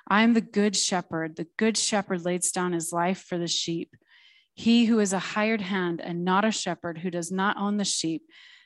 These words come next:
sees the wolf coming and leaves the sheep and flees. And the wolf snatches them and scatters them.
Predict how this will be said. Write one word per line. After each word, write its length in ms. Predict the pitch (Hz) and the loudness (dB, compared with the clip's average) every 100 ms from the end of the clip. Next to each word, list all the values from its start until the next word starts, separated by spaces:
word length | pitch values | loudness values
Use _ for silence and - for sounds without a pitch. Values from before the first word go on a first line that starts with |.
| - | -6
sees 320 | - 247 247 | 2 4 4
the 80 | 254 | 4
wolf 280 | 214 196 | 2 0
coming 320 | - 196 185 175 | -2 -2 0 0
and 160 | 170 | 0
leaves 280 | 175 202 196 | 0 0 -2
the 80 | 202 | -4
sheep 360 | - - 165 | -6 -6 -6
and 160 | 170 165 | -6 -6
flees. 480 | - 156 156 156 - _ - - _ | -4 -4 -4 -6 -10 _ -20 -20 _
And 120 | 202 | 0
the 60 | 202 | 2
wolf 220 | 220 226 | 4 2
snatches 600 | - - 208 208 214 185 | 2 0 2 0 0 -4
them 180 | 180 175 | -2 -2
and 100 | 170 | -2
scatters 640 | - - 196 180 175 165 | -2 -2 0 0 0 -4
them. 360 | 160 151 156 165 | -6 -8 -8 -12